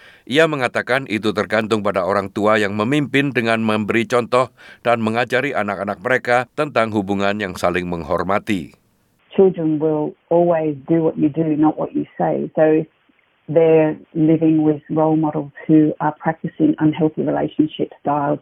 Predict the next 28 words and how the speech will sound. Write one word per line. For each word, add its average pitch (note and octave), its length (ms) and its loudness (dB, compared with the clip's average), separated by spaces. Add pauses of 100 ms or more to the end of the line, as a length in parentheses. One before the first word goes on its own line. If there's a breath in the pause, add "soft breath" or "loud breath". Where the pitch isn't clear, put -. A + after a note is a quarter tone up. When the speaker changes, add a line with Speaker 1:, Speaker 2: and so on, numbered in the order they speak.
Speaker 2:
or - 320 -2 (480 soft breath)
using D#3+ 720 4
violence D3+ 480 2
or D3+ 80 0
power D#3+ 320 0
imbalance D#3 480 2
in D#3 80 4
a D3 60 0
relationship, D#3 840 -2
that's - 240 0
what - 240 -2
they D3+ 160 4
will D3 480 2 (320)
find D3+ 400 2 (720)
comfortable D3+ 400 2
because - 340 -2
that's - 200 -2
normal E3+ 440 6
to D#3+ 60 -12
them, - 340 -6 (280 soft breath)
no E3+ 120 6
matter E3 220 4
how E3+ 260 4
much E3 300 4
they D#3 120 4
get C#3+ 160 2 (140)
told F#3+ 420 2 (400 soft breath)
that D3+ 320 0